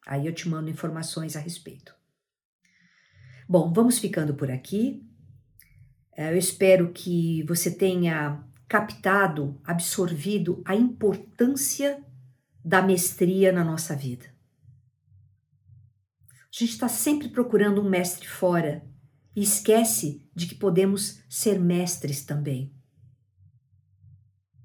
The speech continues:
Pra desenvolver toda essa capacidade que o todo nos traz de crescermos em sabedoria, em serviço, em disciplina,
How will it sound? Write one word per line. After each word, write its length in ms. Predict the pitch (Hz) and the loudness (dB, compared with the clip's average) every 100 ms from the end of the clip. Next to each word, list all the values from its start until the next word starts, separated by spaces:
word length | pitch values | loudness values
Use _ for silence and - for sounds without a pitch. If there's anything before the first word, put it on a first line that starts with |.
| _ _ - | _ _ -4
Pra 140 | 180 | -2
desenvolver 960 | 175 214 196 165 147 202 220 196 - - _ | 0 0 2 2 2 6 6 4 -4 -20 _
toda 200 | 254 285 | -2 0
essa 180 | 269 233 | 2 0
capacidade 1000 | 185 185 185 - 170 170 156 147 139 - _ - - | -2 -4 -4 -4 0 2 2 -2 -6 -10 _ -20 -10
que 120 | - | -4
o 40 | 190 | -4
todo 640 | - 233 214 151 151 156 175 | 0 6 8 6 0 -4 -4
nos 260 | 170 - | -2 0
traz 640 | 208 208 196 - - - _ _ _ _ _ _ _ - - _ _ _ _ _ _ _ - | 4 4 4 0 -4 -8 _ _ _ _ _ _ _ -20 -20 _ _ _ _ _ _ _ -6
de 120 | 190 | -2
crescermos 920 | 226 202 202 - 214 202 165 156 147 | 4 4 4 6 8 8 6 -2 -4
em 100 | 214 | -2
sabedoria, 1000 | - 180 160 147 143 143 180 196 175 139 | 0 0 0 0 -2 0 0 2 2 2
em 140 | 156 160 | -2 -2
serviço, 960 | - 151 135 135 175 190 - 143 139 - | -2 -2 -4 -2 -2 -2 -4 -6 -8 -8
em 140 | 156 | -8
disciplina, 1040 | 147 139 - - 165 190 208 151 135 - | -6 -6 -8 -8 -2 0 2 0 -2 -8